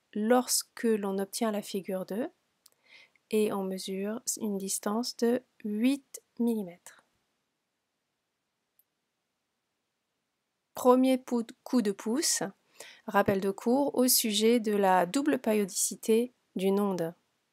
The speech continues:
Une onde progressive périodique présente une double périodicité.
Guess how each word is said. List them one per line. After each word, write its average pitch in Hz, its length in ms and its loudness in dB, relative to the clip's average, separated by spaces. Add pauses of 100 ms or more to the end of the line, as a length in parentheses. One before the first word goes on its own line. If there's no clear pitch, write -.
(3000)
Une 330 200 10
onde 247 240 4
progressive 233 920 2
périodique 247 680 2 (380)
présente 247 420 2
une 214 160 2
double 269 300 2
périodicité. 220 800 2